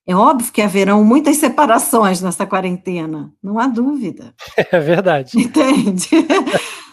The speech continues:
Speaker 1: Não há dúvida. Mas, assim, se é pra, se apareceu isso na quarentena, é porque isso já existia.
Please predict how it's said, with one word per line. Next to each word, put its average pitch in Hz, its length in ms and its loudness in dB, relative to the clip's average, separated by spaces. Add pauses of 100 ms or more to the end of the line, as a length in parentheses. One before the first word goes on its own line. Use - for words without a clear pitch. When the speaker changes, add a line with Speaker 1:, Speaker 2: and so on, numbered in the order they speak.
(140)
Speaker 1:
Não 254 200 0
há 302 100 4
dúvida. 311 560 0 (220)
Mas, 254 200 0
assim, 285 480 -4
se - 320 -6
é 262 140 0
pra, 247 560 -4
se 220 200 -8
apareceu 247 640 -4
isso 208 260 -6
na 175 140 -6
quarentena, 156 1000 -6 (260)
é 226 80 -8
porque 302 300 -4
isso 330 220 -2
já 285 180 0
existia. 269 840 -2